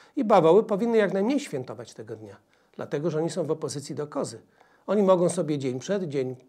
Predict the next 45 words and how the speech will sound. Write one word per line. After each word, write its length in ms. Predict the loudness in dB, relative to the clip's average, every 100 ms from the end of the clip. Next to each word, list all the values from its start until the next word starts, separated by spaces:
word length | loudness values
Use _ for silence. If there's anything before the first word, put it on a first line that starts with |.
| _ -2
później 340 | -2 0 -4
świętować. 640 | -4 -8 -6 -8 -10 -16 _ _ _ _ -4
Widzicie 240 | 2 2
państwo, 460 | 4 6 6 4 2
jak 140 | 2
ten 180 | 2 0 2
aspekt 500 | 2 2 -2 -4 -2
czasowy 460 | -2 0 0 0
w 40 | 0
metafizyce 580 | 0 -2 -6 -6 -6
chińskiej 460 | -2 -4 -4 -6 -8 -12 _ _ -4
funkcjonuje? 580 | -2 0 -2 0 -2 -6 _ -20 -20 4
Na 100 | 4
przykład 340 | 6 6 6 6
trzynastego 520 | 6 4 4 6 6
lutego, 400 | 6 2 -2 -4
czyli 200 | -2 -4
trzy 160 | -4
dni, 380 | -2 2 2 0 0 4 4 4
e, 40 |
trzeci 280 | 0 -4 -2
dzień 140 | -2 0
Nowego 300 | 0 2 4
Roku, 280 | 4 4
jest 220 | -2 0 4
powrót 360 | 6 6 4
bóstw, 520 | 6 8 8 2 -10 _ _ _ _ _ _ _ _ _ -10
czyli 200 | -4 4
pozwód, 440 | 6 6 6 0
e, 240 | 0 2 2
p-, 200 | -2 2
powrót 340 | 4 4 2
tych 140 | 0
bóstw, 220 | 0 -2 0
które 140 | 0
żeśmy 220 | 0 0
wysłali 580 | -2 2 8 8 8 2
z 120 | 0
relacją, 560 | 4 6 6 4 -2 -4
że 120 | -4
byliśmy 320 | -8 -8 -2
dobrzy 420 | 4 4 4 -4
w 140 | -6 -6
tym 160 | 0
roku. 300 | 2 2 -2